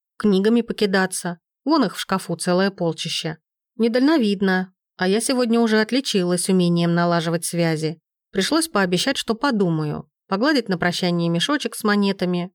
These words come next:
и отправиться к выходу. "С Зельдой я так и быть все решу", пообещал Вудвич мне в спину. "В качестве аванса, чтобы тебе лучше думалось. И защитными чарами обеспечу, чтобы больше не спала на занятиях". "С чарами я и сама справлюсь",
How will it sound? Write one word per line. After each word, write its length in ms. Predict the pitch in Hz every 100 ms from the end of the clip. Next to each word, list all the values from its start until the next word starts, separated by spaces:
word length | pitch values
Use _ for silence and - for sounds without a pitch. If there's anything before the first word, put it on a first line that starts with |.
| _
и 100 | -
отправиться 520 | 269 - 165 185 185 170
к 100 | 165
выходу. 540 | 160 - 156 151 143 _ _ _ _ _
"С 120 | 220
Зельдой 500 | 233 302 294 254 277
я 100 | 269
так 180 | 262 254
и 60 |
быть 220 | 254 269 -
все 200 | - 254
решу", 520 | 247 - 269 165 - _ _ _ _ _
пообещал 520 | 180 180 170 196 175
Вудвич 380 | 170 170 175 -
мне 160 | 175 170
в 40 |
спину. 540 | - - 170 147 147 _ _ _ _ _
"В 100 | -
качестве 560 | 254 254 233 262 277
аванса, 640 | 277 180 139 143 156 156 - _
чтобы 320 | - 285 240
тебе 240 | 226 226
лучше 320 | 220 214 - 233
думалось. 680 | 185 165 143 139 - - _ -
И 100 | 226
защитными 520 | 254 254 330 311 302
чарами 500 | - 220 214 208 202
обеспечу, 680 | 202 196 - 202 185 - 180
чтобы 280 | - 190
больше 280 | 180 185 -
не 100 | 190
спала 360 | 180 185 180 180
на 120 | 175
занятиях". 880 | 175 175 175 170 - 170 170 - _ _ _ _ -
"С 100 | -
чарами 340 | 311 311 294
я 220 | 285 285
и 40 | 277
сама 280 | 294 311
справлюсь", 580 | 320 - 185 170 160 -